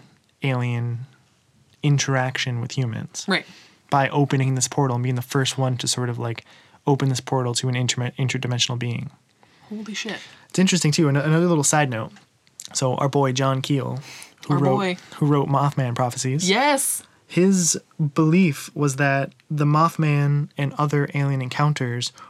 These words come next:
Speaker 1: were due to occult activity in the area immediately preceding the Mothman occurrences and
Speaker 2: Whoa.
Speaker 1: a lot of U F O experiences as well.
Speaker 2: Damn.
Speaker 1: So he made a strong connection between the occult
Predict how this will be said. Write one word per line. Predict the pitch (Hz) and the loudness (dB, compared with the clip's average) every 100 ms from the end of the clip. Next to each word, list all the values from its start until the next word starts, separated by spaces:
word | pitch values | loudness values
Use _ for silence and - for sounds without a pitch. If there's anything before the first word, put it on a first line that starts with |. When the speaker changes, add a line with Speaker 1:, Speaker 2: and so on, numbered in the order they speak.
| - | -6
Speaker 1:
were | 143 139 | 0 0
due | 131 143 139 | 0 0 0
to | - 139 131 - | 0 -2 -2 -6
occult | - - 151 147 | -8 -4 -4 -2
activity | 123 - 131 127 127 123 - | -6 -4 -4 -4 -4 -6 -4
in | 135 131 | -2 -2
the | 127 - | -2 0
area | 135 135 131 127 - - | 0 2 0 -2 -8 0
immediately | 147 143 139 131 | 4 4 2 0
preceding | 139 - 147 135 123 123 120 - - _ _ _ - | -2 0 2 0 -2 -4 -6 -14 -20 _ _ _ -8
the | 120 | -2
Mothman | 123 127 143 139 139 139 143 | 0 0 0 0 2 2 0
occurrences | 147 - 143 139 143 139 139 | -2 -2 0 0 0 0 -2
and | - 131 123 127 | -2 -4 -2 -4
Speaker 2:
Whoa. | 156 160 - | -8 -14 -4
Speaker 1:
a | 135 | -2
lot | 127 127 | 0 0
of | 123 | -2
U | 127 127 | -4 -4
F | 120 | -2
O | 135 | -2
experiences | 123 - 123 127 - 120 | -2 -6 -6 -6 -6 -6
as | 123 | -4
well. | 135 131 - - | -4 -4 -8 -16
Speaker 2:
Damn. | - 226 220 143 - | -14 -10 -8 -10 -4
Speaker 1:
So | 151 | -2
he | 143 185 196 160 - - | 2 4 6 4 0 -2
made | 151 139 | 0 0
a | 131 139 - - | -2 -6 -14 -8
strong | - 160 147 | 0 2 2
connection | 147 139 - 131 | 2 0 0 -4
between | - 139 | -2 -2
the | 127 | -2
occult | 127 - 135 127 | -4 -4 -4 -6